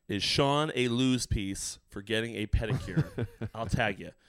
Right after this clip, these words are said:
Speaker 2: I'm gonna get great. I'm gonna get great. Is it? Are you put? Are you doing it on Twitter?
Speaker 1: Mm-hmm. It's
Speaker 2: All right,
Speaker 1: the
Speaker 2: good.
Speaker 1: quickest poll.
Speaker 2: Yeah, yeah, yeah, yeah, yeah.
Speaker 1: Uh, and I, uh, and I can give the results at the end of the podcast.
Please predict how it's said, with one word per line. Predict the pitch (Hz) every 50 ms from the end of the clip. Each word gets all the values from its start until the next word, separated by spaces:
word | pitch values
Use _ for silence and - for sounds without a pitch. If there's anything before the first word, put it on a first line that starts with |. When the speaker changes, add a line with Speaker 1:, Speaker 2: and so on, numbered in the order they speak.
| - - _ _ _ _ _ -
Speaker 2:
I'm | - - - - - - - - - - - - - - 113 131
gonna | 151 151 143
get | 139 117
great. | - - 110 113 107 110
I'm | 101 110
gonna | 123 131
get | 117 120 98 -
great. | - 101 104 101 -
Is | 117 107 135
it? | - -
Are | 107
you | 110
put? | 107 - 131 - - -
Are | 90
you | 87 85
doing | 82 92 87
it | 87
on | 82
Twitter? | 80 - 95 95 92 107 120 - -
Speaker 1:
Mm-hmm. | 107 107 104 107 120 131 - -
It's |
Speaker 2:
All | 107
right, | 104 120
Speaker 1:
the | 127 135
Speaker 2:
good. | - -
Speaker 1:
quickest | 160 135 - 131 - -
poll. | - 110 101 95 92 - - -
Speaker 2:
Yeah, | 92 80 69
yeah, | 65 60 57
yeah, | 50 50 50
yeah, | 50 - - - -
yeah. | - 101
Speaker 1:
Uh, | 98 95 95 92 92 -
and | 101 101 101 98 101
I, | 98 95 95 95 98 95
uh, | 95 92 90 90 90 92 92 92 - _ _ _ _ _ _ _ _ _ _ _ _ - - _ _ _ _ _ - - _ _ _ _ _ _ _ _ _
and | - 110 107
I | 98
can | 92 113
give | 110 104 110
the | 101
results | 101 98 110 92 -
at | -
the | 95
end | 92 87
of | -
the | 87
podcast. | 87 87 - - -